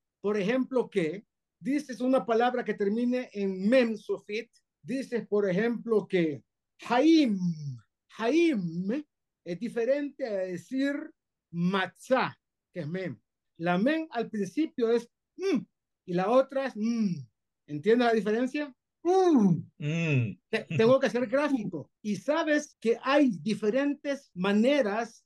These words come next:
Speaker 1: de pronunciar las letras según tú pongas la lengua en una parte del paladar, en los labios o en los dientes. Eso también es cabalístico, lo vamos a estudiar en su momento.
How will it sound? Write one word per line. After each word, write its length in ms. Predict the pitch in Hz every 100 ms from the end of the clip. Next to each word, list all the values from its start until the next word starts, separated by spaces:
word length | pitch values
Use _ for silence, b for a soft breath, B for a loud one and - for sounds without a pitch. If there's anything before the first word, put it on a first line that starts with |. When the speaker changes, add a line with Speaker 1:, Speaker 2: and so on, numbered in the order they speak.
| -
Speaker 1:
de 160 | 208
pronunciar 420 | 214 214 185 247
las 120 | 247 233
letras 500 | 277 285 294 - -
según 440 | - 240 277 330 311
tú 200 | - 285
pongas 480 | 262 269 277 277 254
la 180 | 247 226
lengua 760 | 240 302 302 214 226 226 240 - _
en 160 | 190
una 280 | 247 262 247 -
parte 340 | 262 262 - 262
del 180 | 240 175
paladar, 560 | 220 208 196 226 262 349 - _
en 160 | - 202
los 160 | 208 170
labios 540 | 254 302 302 320 262
o 120 | 202 202
en 60 |
los 140 | 196 185
dientes. 640 | 214 190 143 - _ _ -
Eso 220 | 196 220
también 280 | 226 233 220
es 60 |
cabalístico, 640 | 220 254 247 202 - 143 147
lo 100 | 156
vamos 240 | 220 226
a 20 |
estudiar 320 | 214 208 220
en 100 | 233
su 120 | 226 202
momento. 500 | 190 190 151 -